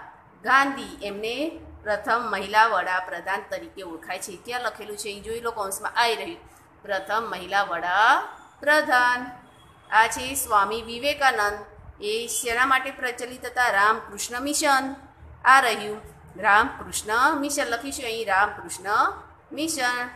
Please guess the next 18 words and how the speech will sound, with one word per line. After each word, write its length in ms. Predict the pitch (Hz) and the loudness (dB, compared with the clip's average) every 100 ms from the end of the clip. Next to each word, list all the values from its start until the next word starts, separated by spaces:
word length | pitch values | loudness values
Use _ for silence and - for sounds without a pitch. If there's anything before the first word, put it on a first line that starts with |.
| - - | -16 -14
પછી 260 | 196 208 233 | -10 -8 -2
ડૉક્ટર 580 | 202 190 - 208 226 240 | -2 -2 -2 0 2 2
આંબેડકર, 1400 | 190 175 180 190 202 247 294 - - - 294 269 254 254 - - - - - | 0 0 -4 -6 -2 -2 -2 -10 -6 4 6 6 4 -2 -10 -18 -20 -14 -4
આપણને 340 | 202 220 233 | -2 0 -2
ખબર 260 | 254 262 285 | 0 2 2
છે 160 | 262 | 0
શું, 180 | 220 240 | -4 -4
કોણ 180 | 254 269 | 0 2
હતા? 400 | 269 277 311 226 | 4 4 2 2
બંધારણના 1120 | 214 196 196 233 247 202 190 196 208 277 440 233 | -6 -6 2 6 6 4 -2 4 6 6 4 -2
ઘડવૈયા. 540 | 247 285 302 294 254 240 - - - _ 170 | 0 4 4 2 0 -2 -4 -18 -20 _ -8
જવાબમાં 400 | 185 196 196 208 | 0 2 2 0
લખીશું 420 | 254 311 302 220 | -2 -4 -8 -6
બંધારણના 1120 | 190 185 214 220 190 180 185 202 247 349 - - - _ - _ - | -6 0 4 4 2 -4 0 4 6 4 0 -10 -20 _ -20 _ 0
ઘડવૈયા. 680 | 294 330 320 285 269 269 277 - - - - | 4 4 2 0 2 2 0 -8 -20 -20 -4
આ 160 | - 240 | 2 2
છે 480 | - 262 277 330 381 285 | 2 -4 -4 -4 -6 -6
રવિન્દ્રનાથ 840 | 214 220 233 240 233 214 202 220 | -2 -2 -2 -4 -4 2 4 6